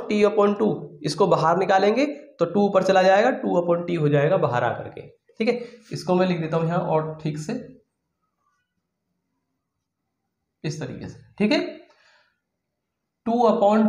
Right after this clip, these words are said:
t, zero से t upon two। इसमें देखिए ये जो आई नॉट है ये constant है, इसको भी हम क्या कर देते हैं, बाहर कर देते हैं।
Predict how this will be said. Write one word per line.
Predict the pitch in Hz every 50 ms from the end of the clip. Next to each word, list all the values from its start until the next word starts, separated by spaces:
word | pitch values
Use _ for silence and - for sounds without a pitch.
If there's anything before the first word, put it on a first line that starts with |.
| -
t, | - 185 151 123 - - - - - - _ _ _ _ _ _ _ _ _ _ _ -
zero | 131 131 143 165 180 190 202 202 202
से | - 214 233 262 311 - - - - - _ _ _ _ -
t | 180 180 175 170
upon | 175 175 165 170 180 180 175 175
two। | - - - - - - - _ _ _ _ _ _ _ _ _ _ _ _ _ _ _ _ _ _ _ _ - - - - _ _ _ _ _ _ _ -
इसमें | - - - - 233 226 214
देखिए | 233 220 262 262
ये | 240 240
जो | 233 262 262 - - -
आई | 170 180 185 202 214
नॉट | 214 214 214 -
है | - 214 240
ये | 247 240 240
constant | - 180 180 175 175 180 190 190 196 -
है, | 220
इसको | 214 208 - - 185 180
भी | 185 185
हम | 190 -
क्या | - 190 180
कर | 175 175 170
देते | 175 175 180 185
हैं, | 233 262 190
बाहर | 160 143 143 160 165 165
कर | - 147 127
देते | 120 117 117 120 110
हैं। | 107 110 -